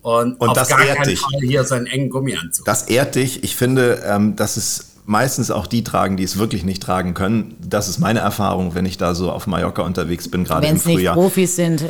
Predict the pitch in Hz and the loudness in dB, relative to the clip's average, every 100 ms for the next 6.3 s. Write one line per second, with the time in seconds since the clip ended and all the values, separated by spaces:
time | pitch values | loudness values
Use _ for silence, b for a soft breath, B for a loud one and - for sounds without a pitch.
0 | 156 147 156 147 127 - 117 85 69 87 | -4 -2 -2 -4 -6 -2 0 2 2 0
1 | 98 95 92 85 76 80 82 73 80 67 | -2 0 0 0 -2 -2 -2 -2 -2 -4
2 | 67 71 64 - - 101 98 101 98 - | -4 -4 -6 -10 -4 0 2 0 -2 -6
3 | - 101 123 117 147 - 143 131 107 110 | -10 -8 -4 0 0 0 -2 2 2 2
4 | 95 104 - 92 107 165 165 143 147 117 | 0 -2 0 0 2 2 0 0 0 0
5 | 117 - - - - - 175 175 - 170 | -2 -4 -6 -8 -6 2 2 2 0 2
6 | 165 175 | 2 2